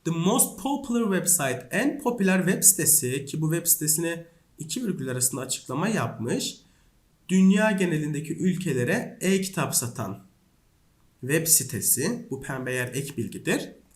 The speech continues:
Gives fifty percent discount.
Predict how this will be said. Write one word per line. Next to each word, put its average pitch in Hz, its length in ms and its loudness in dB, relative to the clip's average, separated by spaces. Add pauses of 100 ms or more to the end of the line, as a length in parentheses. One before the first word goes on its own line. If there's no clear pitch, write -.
(840)
Gives 240 460 4
fifty 240 280 -4
percent 240 580 -4
discount. 127 500 0